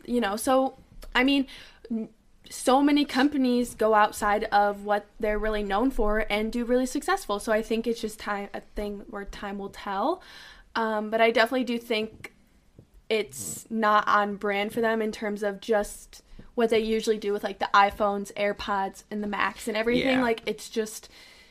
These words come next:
Speaker 1: people go to Apple because they know, and
Speaker 2: Yeah, you know
Speaker 1: now
Speaker 2: what you
Speaker 1: they
Speaker 2: get
Speaker 1: don't
Speaker 2: in the
Speaker 1: really
Speaker 2: works.
Speaker 1: know. Yeah.
Speaker 2: I think, and
Speaker 1: And
Speaker 2: I
Speaker 1: is
Speaker 2: think
Speaker 1: this gonna, is this gonna take away from production of other
Speaker 2: That's
Speaker 1: products?
Speaker 2: something that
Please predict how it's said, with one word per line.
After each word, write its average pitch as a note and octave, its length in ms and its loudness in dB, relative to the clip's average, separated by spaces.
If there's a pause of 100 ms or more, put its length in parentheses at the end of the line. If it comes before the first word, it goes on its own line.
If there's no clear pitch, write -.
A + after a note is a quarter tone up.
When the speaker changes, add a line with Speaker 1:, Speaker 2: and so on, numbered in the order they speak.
(440)
Speaker 1:
people A3+ 400 -4
go G#3 280 -4
to G3+ 100 -2
Apple G3+ 220 -2
because G3+ 360 -8
they G3 180 -8
know, G3 480 -4
and G3 240 -8 (120)
Speaker 2:
Yeah, G#3+ 200 6
you A3+ 80 -2
know A3 100 8
Speaker 1:
now A#3 180 12
Speaker 2:
what A#3+ 80 10
you A#3+ 60 8
Speaker 1:
they B3+ 100 10
Speaker 2:
get B3 60 12
Speaker 1:
don't B3+ 80 12
Speaker 2:
in A#3+ 60 8
the A#3+ 40 8
Speaker 1:
really A#3+ 220 8
Speaker 2:
works. A#3 100 6
Speaker 1:
know. A#3+ 580 6
Yeah. C4+ 460 0 (220)
Speaker 2:
I C3 60 8
think, G3 180 6
and - 100 6
Speaker 1:
And C4+ 100 12
Speaker 2:
I C4 40 10
Speaker 1:
is C4 80 8
Speaker 2:
think C#4 140 6
Speaker 1:
this - 80 -8
gonna, C4+ 420 4
is B3+ 140 0
this A#3 160 0
gonna B3 180 0
take A#3+ 220 -2
away G#3 360 -2
from G#3 640 0 (600)
production G3+ 640 2
of G3 320 -2
other G#3+ 220 0
Speaker 2:
That's A3+ 220 8 (140)
Speaker 1:
products? E4 80 8
Speaker 2:
something C#3+ 360 6
that - 40 8